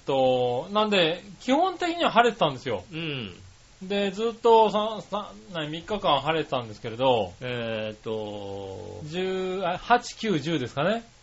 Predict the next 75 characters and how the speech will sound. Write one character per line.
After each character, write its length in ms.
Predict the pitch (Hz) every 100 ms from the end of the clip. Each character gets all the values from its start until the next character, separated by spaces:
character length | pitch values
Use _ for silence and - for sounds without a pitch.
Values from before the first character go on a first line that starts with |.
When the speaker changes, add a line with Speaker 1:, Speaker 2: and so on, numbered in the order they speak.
| - -
Speaker 2:
八、 280 | 165 147 131 -
九、 240 | 185 147
十 180 | 135 175
で 60 | 95
行 100 | 85
っ 20 |
た 80 | 95
ん 60 |
で 60 | 90
す 80 | -
か？ 80 | 151 - - -
Speaker 1:
八、 280 | 220 208 -
九、 280 | 202 196 156
十。 340 | 165 135 165
Speaker 2:
九、 320 | - 240 165 127
十、 260 | 165 160
Speaker 1:
九、 180 | 269 262
十、 0 |
Speaker 2:
十 160 | 226 170
一。 40 |
Speaker 1:
十 140 | 175 190
一 120 | 185
で 100 | 143
行 80 | 123
き 20 |
ま 80 | 117
し 40 |
た 80 | 131
ね。 220 | 143 143 - - - - - - -
Speaker 2:
う 40 |
ん。 140 | 226 202
Speaker 1:
九、 0 |
十、 220 | 185 170
十 220 | 160 170
一 120 | 160 160
で 120 | 139
行 80 | 131
っ 40 |
た 140 | 135
ん 60 | 123
で 60 | 110
す 80 | -
け 100 | 113
れ 80 |
ど、 120 | 113 131
Speaker 2:
う 20 |
ん。 240 | 104 110 90
Speaker 1:
三 180 | 190 196
日 160 | 240 233
間 220 | 180 151
ね、 180 | 147 139
ま 100 | 165
あ、 20 |
ど 160 | 214 285
ん 40 |
よ 100 | 320
り 140 | 262 156
は 80 | 135
し 60 |
て 80 | 147
ま 100 | 139
し 60 | 127
た 100 | 113
け 80 |
ど、 200 | 113 113
Speaker 2:
は 40 | 104
い。 40 |
Speaker 1:
だ 120 | 170
か 80 | 151
ら 60 | -
す 240 | - 247
ご 200 | 262 392
い 60 | 370
い 380 | 185 160 135
い 100 | 110